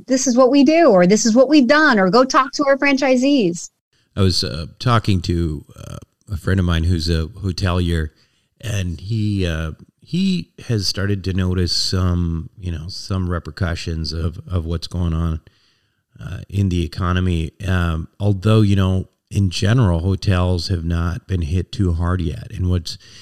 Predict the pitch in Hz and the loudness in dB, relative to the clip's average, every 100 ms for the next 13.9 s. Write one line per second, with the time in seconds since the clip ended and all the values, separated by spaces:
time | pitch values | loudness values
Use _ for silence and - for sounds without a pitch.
0 | - 135 131 143 - 117 101 82 87 92 | -6 -2 2 2 2 2 2 2 2 4
1 | 98 90 80 - - 90 85 - - 95 | 4 4 0 -4 -6 -6 -8 -4 2 2
2 | 87 90 87 - - 117 135 123 127 101 | 2 2 2 -2 0 4 6 6 4 6
3 | 113 107 90 110 107 101 90 95 92 85 | 8 8 8 6 4 4 4 2 2 2
4 | 82 90 85 80 104 92 80 - _ - | 0 0 0 0 0 2 0 -6 _ -20
5 | _ _ 101 104 120 151 - 95 - 90 | _ _ 0 4 4 4 2 0 2 2
6 | 82 - - - - - _ _ _ _ | 2 0 -4 -8 -12 -16 _ _ _ _
7 | _ _ _ - 98 95 98 - 120 104 | _ _ _ 0 4 4 4 4 6 8
8 | 101 95 - - _ _ _ _ 107 113 | 8 6 0 -6 _ _ _ _ -2 2
9 | 135 151 151 117 110 98 - _ 117 107 | 4 4 4 6 6 2 -6 _ 0 4
10 | 117 135 117 - 107 120 113 92 - - | 6 6 2 -2 2 4 4 2 -2 2
11 | 131 143 117 92 87 - _ _ _ _ | 6 8 8 6 2 -4 _ _ _ _
12 | 107 90 110 113 104 98 90 80 85 90 | -2 2 4 4 4 4 2 4 4 6
13 | 95 73 - 92 87 - - - | 4 2 -2 0 -2 -4 -6 -6